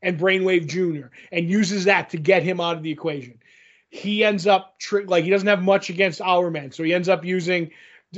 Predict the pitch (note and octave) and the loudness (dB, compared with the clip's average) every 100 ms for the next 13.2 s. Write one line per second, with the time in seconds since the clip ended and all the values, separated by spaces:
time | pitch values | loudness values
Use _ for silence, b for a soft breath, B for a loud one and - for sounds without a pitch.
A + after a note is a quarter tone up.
0 | - F3+ D3 F#3 F3 F#3+ F3 F3 F3 - | -4 -2 4 4 4 2 0 -2 -4 -8
1 | - E3+ F#3 E3+ D#3 G3+ A3 A#3 G#3+ b | -10 -4 -2 -2 0 0 0 -2 -4 b
2 | b b E3+ F#3+ - D3+ G3+ G3 F3 G3+ | b b 4 4 4 -2 0 2 4 4
3 | F3 F3 G3 F#3+ F#3 E3+ B B B F3+ | 4 6 8 10 8 4 B B B -2
4 | F3 F3+ E3 D#3+ D#3 C#3+ B2+ - - _ | -2 -2 -8 -6 -10 -10 -14 -18 -20 _
5 | _ _ _ - G3 A#3 A3+ B3+ B3 B3+ | _ _ _ -10 -6 -4 0 2 2 0
6 | A#3+ G#3 F3 C#3+ - C#4+ G3 G3 _ - | -2 -2 -2 -2 0 2 2 2 _ -4
7 | D#3+ - A3 G#3+ G#3+ G3+ G#3 G3 F3+ A3+ | -2 -4 -4 -4 -2 -2 0 -2 4 4
8 | G3 E3+ E3+ E3+ E3 F3+ D#3+ C#3+ - E3+ | 6 4 4 2 -6 -4 -4 -6 -6 -6
9 | D3 E3 F3 F3 - b b b E3+ E3 | -2 0 2 0 -6 b b b 2 2
10 | E3 E3 - G#3+ F#3+ G3 G3 D#3+ D#3+ D3+ | 2 0 0 0 6 10 10 8 2 0
11 | D#3 F3 E3 F3 F#3 F3+ D#3+ D#3 D#3 E3 | 0 0 2 2 2 2 -6 -6 -4 -2
12 | E3+ F#3 F3 D#3+ D#3+ F3 F3+ F#3+ F3 E3+ | -2 -2 0 0 4 6 6 2 0 0
13 | E3+ F3+ | 0 -2